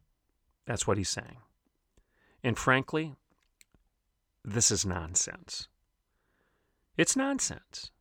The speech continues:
Just because you engage politically does not mean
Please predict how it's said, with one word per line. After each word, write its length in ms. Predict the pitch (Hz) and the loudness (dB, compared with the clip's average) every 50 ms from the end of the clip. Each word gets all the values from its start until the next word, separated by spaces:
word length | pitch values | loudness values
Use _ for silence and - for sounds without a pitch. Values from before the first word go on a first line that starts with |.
| _ _ _ _ _ _ _ _ _ _ _ _ _ _ _ _ _ _ _ _ _ _ _ _ _ _ _ _ _ _ _ - | _ _ _ _ _ _ _ _ _ _ _ _ _ _ _ _ _ _ _ _ _ _ _ _ _ _ _ _ _ _ _ 0
Just 180 | - 202 - - | 2 4 4 4
because 380 | 269 - - 185 160 143 117 | 2 2 2 2 2 2 2
you 80 | 123 120 | 2 2
engage 400 | 107 107 - 107 107 107 - - | 0 0 0 0 0 0 -2 -2
politically 500 | - 107 107 104 90 90 - - 104 98 | -2 -2 0 0 -2 -4 -4 -4 -4 -4
does 220 | 90 113 95 90 | -2 -2 -2 0
not 320 | 104 113 117 120 123 - - | 0 2 2 0 0 -2 -6
mean 540 | 113 95 92 87 87 90 - - - - | -8 -8 -8 -8 -10 -12 -16 -18 -18 -18